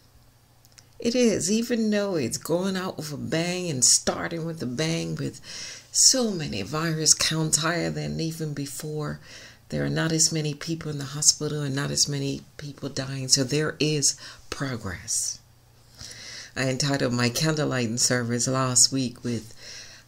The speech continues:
Unlocking the Mysteries. So what's next? So this week it's what's next.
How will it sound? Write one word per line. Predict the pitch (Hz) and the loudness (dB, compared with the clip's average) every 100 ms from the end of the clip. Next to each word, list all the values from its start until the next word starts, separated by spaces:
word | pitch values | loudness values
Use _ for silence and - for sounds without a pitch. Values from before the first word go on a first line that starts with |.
| - | -2
Unlocking | 147 131 139 147 - 147 139 | 0 4 4 4 0 0 0
the | 135 | 0
Mysteries. | 123 139 - - 117 - - - - | 0 6 6 6 -10 -6 -2 -2 -4
So | - - 131 | -2 -2 0
what's | 139 156 151 165 175 - - | 2 4 6 6 4 2 2
next? | 156 165 165 175 170 - - | 4 4 4 4 0 0 2
So | 139 135 | 2 2
this | 160 - | 2 2
week | 156 139 | 0 -2
it's | 139 - | -4 -2
what's | 135 156 - - | 0 0 2 0
next. | 160 175 - - | 0 -4 -8 -12